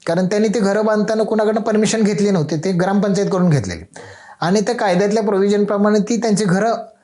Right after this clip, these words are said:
इल्लीगल आहेत, अनऑथराइज अशा प्रकारे हे झालं. तर त्याच्यामुळं, अ, लोकं बिथरलीत आणि त्याच्यानंतर या सगळ्या प्रोसेसनंतर असं झालं की नैनानं हे सुरुवातीला चाळीस साठचा फॉर्म्युला केल्यानंतर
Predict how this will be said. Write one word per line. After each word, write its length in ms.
इल्लीगल 440
आहेत, 200
अनऑथराइज 520
अशा 200
प्रकारे 340
हे 120
झालं. 220
तर 60
त्याच्यामुळं, 600
अ, 340
लोकं 320
बिथरलीत 420
आणि 320
त्याच्यानंतर 680
या 200
सगळ्या 240
प्रोसेसनंतर 760
असं 200
झालं 220
की 140
नैनानं 480
हे 180
सुरुवातीला 480
चाळीस 340
साठचा 260
फॉर्म्युला 420
केल्यानंतर 540